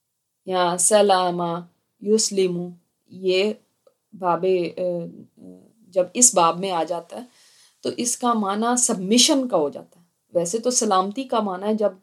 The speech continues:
ثلاثی مجرد میں ہو، جب ثلاثی مزید فی میں آیا تو پھر submission کا معنی آ گیا۔ وَلَا، اور نہ،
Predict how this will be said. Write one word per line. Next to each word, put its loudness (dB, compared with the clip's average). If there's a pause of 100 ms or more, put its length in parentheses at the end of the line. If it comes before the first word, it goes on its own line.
(300)
ثلاثی 0
مجرد 4
میں -8
ہو، -12 (400)
جب -18
ثلاثی 2
مزید 6
فی 0
میں -2
آیا -4 (400)
تو -2
پھر 0
submission -2
کا -2
معنی -6
آ -16 (100)
گیا۔ -20 (1400)
وَلَا، 8
اور 6
نہ، -6